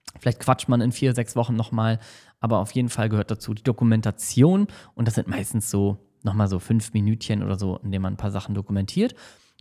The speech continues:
Und dann führt man in der Regel, wenn man, äh, direkt nacheinander seine Gespräche sortiert hat, so wie ich das damals immer gemacht hab, meistens so vier, fünf Stück in Folge, dann, äh, schon das nächste Gespräch. Und der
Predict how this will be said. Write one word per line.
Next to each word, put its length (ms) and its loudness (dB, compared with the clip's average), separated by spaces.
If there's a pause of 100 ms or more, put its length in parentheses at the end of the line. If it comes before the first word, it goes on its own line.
(120)
Und 240 4
dann 320 4
führt 240 0
man 140 2
in 100 0
der 160 4
Regel, 320 0
wenn 140 2
man, 340 2
äh, 420 2 (160)
direkt 280 2
nacheinander 520 2
seine 220 2
Gespräche 460 -2
sortiert 320 0
hat, 120 -2
so 140 -2
wie 40 0
ich 80 -4
das 140 -4
damals 300 0
immer 140 0
gemacht 320 0
hab, 180 -2 (300)
meistens 260 0
so 80 -2
vier, 160 -2
fünf 160 -8
Stück 160 -4
in 100 -4
Folge, 380 -2 (380)
dann, 320 2
äh, 260 0
schon 180 -2
das 140 0
nächste 240 2
Gespräch. 460 -4 (500)
Und 460 4
der 540 2